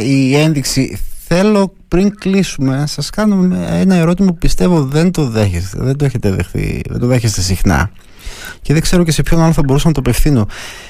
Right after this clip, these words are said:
Ε, είχαμε λοιπόν αυτή τη μικρή τουριστική, την ενδιαφέρουσα τουριστική κίνηση, τουλάχιστον στα ξενοδοχεία πόλης του Ηρακλείου, τώρα την περίοδο των γιορτών.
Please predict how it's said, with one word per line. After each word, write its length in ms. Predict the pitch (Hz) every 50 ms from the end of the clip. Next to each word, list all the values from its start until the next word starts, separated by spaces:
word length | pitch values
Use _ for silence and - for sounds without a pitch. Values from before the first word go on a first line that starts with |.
| - - -
Ε, 920 | - 113 117 120 120 123 120 123 120 117 117 113 113 120 120 117 113 110 - -
είχαμε 460 | - - 185 180 - - 160 147 139
λοιπόν 320 | 135 131 - - 175 180
αυτή 180 | 170 - - 170
τη 120 | - 175
μικρή 380 | 170 156 135 - - 151 170 165
τουριστική, 760 | - 151 135 127 - - 120 120 - - 160 165 156 151 147 143
την 520 | - 175 170 160 165 170 175 190 196 202
ενδιαφέρουσα 1080 | 190 190 196 202 196 190 175 160 - - 175 147 123 120 113 - - 185 202 190 180 160
τουριστική 440 | - 147 143 139 - 139 - 175 151
κίνηση, 680 | 139 - 143 160 165 170 156 - - - 170 170 175
τουλάχιστον 480 | - - 143 127 120 131 147 151 156 151
στα 120 | - 160
ξενοδοχεία 480 | 139 - 147 131 123 120 - - 147 131
πόλης 320 | - - 143 143 139 113
του 100 | - -
Ηρακλείου, 480 | 135 123 117 110 - - 139 151 147 131
τώρα 260 | - 127 131 139 139
την 140 | - - 131
περίοδο 260 | 123 117 131 143 147
των 120 | 139 139
γιορτών. 360 | 120 123 120 - - 139 123